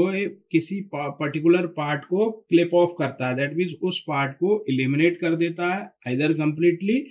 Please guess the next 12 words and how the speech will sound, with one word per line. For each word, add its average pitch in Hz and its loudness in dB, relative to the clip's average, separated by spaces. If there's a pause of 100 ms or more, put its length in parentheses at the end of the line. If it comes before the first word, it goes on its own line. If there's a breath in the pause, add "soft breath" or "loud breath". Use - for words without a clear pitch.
(400 loud breath)
or 208 2 (180)
partially। 135 -4 (960)
तो 151 0
यहाँ 165 2
से 208 0
हम 202 4
applications 190 4
देखेंगे 170 2
जब 175 -2
clipper 170 2
circuit 165 2
की, 175 2